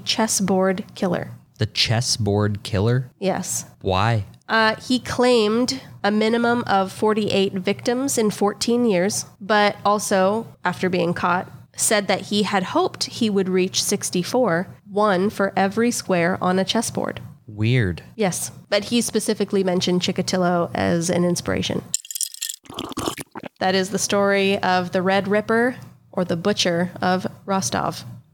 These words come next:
Speaker 2: Oh, that's a butcher and a half, man.
Speaker 1: I'm sorry.
Speaker 2: <laughs> Sorry. That was
Speaker 1: I thought it was gonna be comparatively
Speaker 2: I, I didn't
Speaker 1: grim
Speaker 2: know that the
Speaker 1: compared to
Speaker 2: episode
Speaker 1: yours.
Speaker 2: theme was, "Let's see who can try to break the other."
Speaker 1: <laughs>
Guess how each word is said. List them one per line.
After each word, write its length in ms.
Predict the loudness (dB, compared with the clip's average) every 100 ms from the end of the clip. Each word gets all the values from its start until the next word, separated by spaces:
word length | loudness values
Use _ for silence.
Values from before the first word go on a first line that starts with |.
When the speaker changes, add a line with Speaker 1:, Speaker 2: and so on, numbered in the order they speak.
| _
Speaker 2:
Oh, 120 | -2 2
that's 200 | 2 2
a 40 |
butcher 360 | 2 0 2 0
and 100 | 0
a 40 |
half, 360 | 0 2 2 2
man. 280 | 2 4 4
Speaker 1:
I'm 80 | 2
sorry. 600 | 2 2 2 2 2 0
Speaker 2:
<laughs> 540 | 0 0 0 -4 -4
Sorry. 720 | 0 2 4 4 6 4 4 0 -4 -8 -12 -14 -18 -8 0
That 120 | 4
was 100 | 6
Speaker 1:
I 260 | 4 4 2
thought 460 | 2 4 4 2 0 0
it 140 | 0
was 220 | 2 0 0
gonna 220 | 0 2
be 140 | 0 0
comparatively 680 | 0 0 2 2 2 2
Speaker 2:
I, 460 | 2 4 2 0 -4 -4
I 80 | 0
didn't 80 | 2
Speaker 1:
grim 280 | 4 4 4
Speaker 2:
know 220 | 4 4
that 60 | 4
the 80 | 4
Speaker 1:
compared 160 | 4
to 40 | 4 4
Speaker 2:
episode 180 | 2 2
Speaker 1:
yours. 80 | 2
Speaker 2:
theme 340 | 4 4 4 2
was, 640 | 4 4 2 0 -2 -2
"Let's 260 | 0 0
see 360 | 0 2 4 2
who 260 | 2 0 0
can 480 | 2 2 2 0
try 220 | 0 2 2
to 100 | 2
break 480 | 2 2 0 -4 -2
the 80 |
other." 220 | 0 2
Speaker 1:
<laughs> 40 | 2